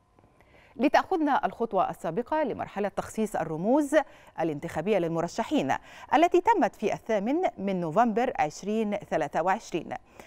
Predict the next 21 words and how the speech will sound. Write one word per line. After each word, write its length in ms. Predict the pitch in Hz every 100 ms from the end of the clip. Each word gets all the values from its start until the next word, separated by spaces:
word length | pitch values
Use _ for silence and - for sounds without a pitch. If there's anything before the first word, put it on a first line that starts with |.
| -
حيث 240 | - 311 320 330 -
وافق 540 | 269 262 165 - 151 -
مجلس 400 | 196 160 156 - 156
إدارة 260 | 151 156 151
الهيئة 280 | 147 175 165
الوطنية 420 | 151 151 156 165
للانتخابات 720 | 147 147 143 - 175 285 294 247 - - -
على 300 | - 269 285 285
تخصيص 560 | 277 - 320 339 - -
رمز 320 | - 240 285 262
النجمة 500 | 254 240 139 135 - - - -
للمرشح 600 | 185 160 147 175 196 160
عبد 120 | 170
الفتاح 600 | 156 160 196 220 - -
سعيد 500 | - 165 139 190 -
حسين 480 | - 175 196 151 147
خليل 320 | 165 156 151
السيسي 460 | - 254 - 302 302 - - -
ورمز 580 | 190 - 131 226 262 233
الشمس 540 | - - 320 208 -
له، 280 | 180 170 -